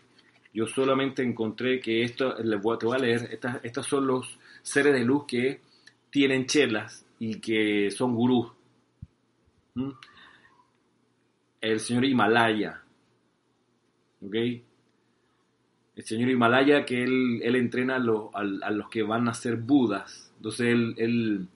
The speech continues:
él tiene chelas que van por el sendero del Buda. Los célebres son Gautama y Maitreya. El,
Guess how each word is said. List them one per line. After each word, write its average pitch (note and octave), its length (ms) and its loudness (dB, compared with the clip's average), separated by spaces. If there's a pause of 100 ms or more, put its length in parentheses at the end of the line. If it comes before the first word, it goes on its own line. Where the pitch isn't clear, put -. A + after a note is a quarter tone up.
(480)
él G#2+ 180 -6
tiene B2 240 0
chelas C3 500 -4 (1040)
que B2+ 140 0
van A#2 240 2
por B2 140 2
el A2 60 0
sendero A2+ 440 0
del G#2 140 2
Buda. A2+ 440 4
Los G2 200 -6
célebres B2+ 420 0
son B2 380 -2
Gautama A#2+ 760 -2
y A2+ 80 -2
Maitreya. G#2 720 -2 (1900)
El, G#2 960 2